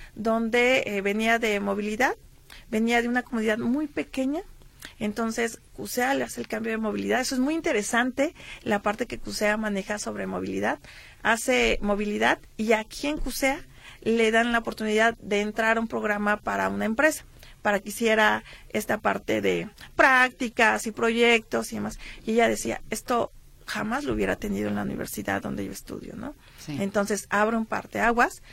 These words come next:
Speaker 1: Obviamente, ella ya sale y egresa con esta oportunidad y con esta experiencia que su misma, su mismo entorno no se lo da, ¿no?
Speaker 2: Maestra, ¿y las personas, eh, perdón, las carreras humanísticas, por ejemplo, qué futuro tienen?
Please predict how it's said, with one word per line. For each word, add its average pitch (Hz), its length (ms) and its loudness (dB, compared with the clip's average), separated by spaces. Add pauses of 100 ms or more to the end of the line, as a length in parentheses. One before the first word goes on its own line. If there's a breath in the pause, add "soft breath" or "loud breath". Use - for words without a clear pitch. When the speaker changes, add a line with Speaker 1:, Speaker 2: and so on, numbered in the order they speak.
(160 loud breath)
Speaker 1:
Obviamente, 214 540 2
ella 202 180 0
ya 190 220 -4
sale 302 420 4
y 285 100 0
egresa 208 480 -2 (280 loud breath)
con 202 220 -4
esta 202 200 -2
oportunidad 202 680 -2
y 196 100 -4
con 202 220 -2
esta 190 320 2
experiencia 196 800 -2 (300 loud breath)
que 175 300 -6
su - 220 -6
misma, 180 580 -4
su - 160 -4
mismo 196 200 0
entorno 180 440 -4
no 175 140 -4
se 175 160 -6
lo 160 120 -6
da, - 180 -14
¿no? 170 80 -4
Speaker 2:
Maestra, 208 420 2
¿y 202 140 2
las 196 260 2
personas, 226 720 4
eh, 160 60 -4
perdón, 170 460 2
las 175 280 2
carreras 196 500 0
humanísticas, 185 680 0
por 175 160 -4
ejemplo, 180 340 -6
qué 226 100 -4
futuro 226 360 -6
tienen? 147 480 -2